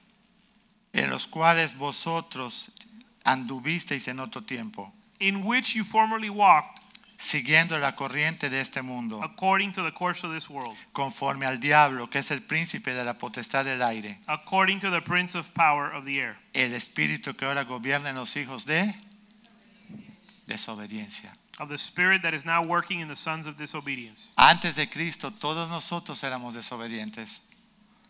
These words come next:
Speaker 2: Before Jesus, we were all disobedient.
Speaker 1: Pero cuando nos arrepentimos y creímos en Jesús,
Speaker 2: But when we repented and believed in Christ,
Speaker 1: recibimos salvación,
Speaker 2: we received salvation,
Speaker 1: perdón de pecados
Speaker 2: forgiveness of sin,
Speaker 1: y la promesa de vida eterna.
Speaker 2: and the promise of eternal life.
Speaker 1: Si solo eso pasa en nuestra vida,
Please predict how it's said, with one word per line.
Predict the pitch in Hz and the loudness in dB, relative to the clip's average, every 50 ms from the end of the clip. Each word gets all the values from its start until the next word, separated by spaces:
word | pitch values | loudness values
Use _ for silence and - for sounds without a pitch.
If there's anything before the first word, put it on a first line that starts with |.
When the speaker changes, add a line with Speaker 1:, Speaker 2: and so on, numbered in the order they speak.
| - | -12
Speaker 2:
Before | - 156 143 - 190 202 196 | -10 -8 -6 0 2 2 2
Jesus, | 180 156 196 202 185 175 170 - 180 | 2 2 0 0 0 -2 -2 -4 -2
we | 190 185 | -2 0
were | 170 165 165 | 2 6 8
all | 170 175 180 | 8 8 8
disobedient. | 160 160 151 - 156 151 143 135 131 123 117 - - - - | 6 0 -4 -4 -4 -6 -6 -8 -8 -10 -12 -16 -14 -4 -2
Speaker 1:
Pero | 143 123 123 123 | -2 -2 -2 -4
cuando | - - 123 120 120 120 | -4 -2 -2 -2 -2 -4
nos | 120 117 113 - | -6 -4 -4 -4
arrepentimos | 120 107 117 117 110 - 120 117 113 - 143 147 147 143 131 120 123 | -4 -4 -4 -6 -6 -8 -8 -8 -6 -6 -6 -6 -6 -6 -6 -8 -8
y | 120 | -6
creímos | 113 - 127 127 131 135 139 139 131 - | -2 0 0 2 0 0 -2 -4 -6 -6
en | 135 123 | -6 -6
Jesús, | 110 120 113 - - 156 170 185 175 - - - - | -6 -4 -4 -4 -2 -2 -4 -2 -4 -4 -6 -8 -8
Speaker 2:
But | - 170 165 | -8 -4 0
when | 170 170 165 | 0 0 0
we | 170 185 190 190 190 190 - | 0 0 0 0 -2 -4 -6
repented | 160 160 160 - 185 180 185 190 185 202 190 | -10 -12 -6 -2 -2 -2 -2 0 0 0 0
and | 175 160 | 0 0
believed | 156 156 156 175 180 175 | 0 0 -2 -2 -2 -2
in | 185 180 | -6 -6
Christ, | - - 156 131 123 - - - - | -6 -6 -6 -6 -6 -8 -10 -10 -8
Speaker 1:
recibimos | - 117 117 113 - - 123 117 127 131 139 139 135 - | -6 -4 -4 -4 -4 -4 -6 -6 -6 -6 -6 -6 -6 -4
salvación, | - 123 117 117 113 107 - - 135 135 139 160 180 220 - - - - - - | -4 -4 -4 -4 -6 -6 -4 -4 -2 -2 -2 -2 -4 -4 -6 -8 -14 -20 -16 -10
Speaker 2:
we | 160 170 | -8 -4
received | 170 165 160 - - 190 185 170 | -4 -2 0 0 0 0 0 0
salvation, | - - 160 156 151 165 190 190 - 214 226 | 2 2 2 4 4 4 4 4 2 0 -2
Speaker 1:
perdón | 135 120 113 107 123 131 131 | -2 -4 -4 -4 -6 -6 -6
de | 120 120 | -6 -8
pecados | - 127 113 - 143 139 147 156 175 185 180 - - | -8 -10 0 6 8 10 10 8 6 2 -2 -4 -2
Speaker 2:
forgiveness | - 180 160 170 185 190 190 180 180 | 0 2 4 4 4 4 4 2 0
of | 185 - | 2 2
sin, | - - 202 214 233 247 | 2 2 2 2 2 0
Speaker 1:
y | - 131 | 0 0
la | 120 117 | 0 -2
promesa | 104 - 120 117 123 127 131 - - | -4 -6 -6 -4 -4 -4 -4 -4 -6
de | 120 | -6
vida | 117 120 117 117 | -6 -6 -6 -8
eterna. | 110 - 117 110 104 101 101 98 | -6 -6 -8 -8 -8 -8 -8 -8
Speaker 2:
and | 160 165 | -6 -6
the | 165 156 | -6 -2
promise | - 175 180 180 180 185 190 175 - | 4 8 8 8 8 8 4 0 -2
of | 175 151 | -2 -4
eternal | 147 135 - 165 165 156 147 | -4 -4 -2 -2 -2 0 0
life. | 139 131 | 0 0
Speaker 1:
Si | 127 143 | 0 0
solo | 117 - - 147 147 147 147 | -2 0 0 2 2 2 2
eso | 151 147 - 151 | 0 0 -2 -2
pasa | - - 147 147 - - | 4 4 4 4 4 2
en | 151 | -4
nuestra | 143 139 127 - - 135 | -4 -4 -6 -4 -4 -4
vida, | 127 131 131 123 117 110 104 101 | -4 -4 -6 -4 -4 -6 -6 -8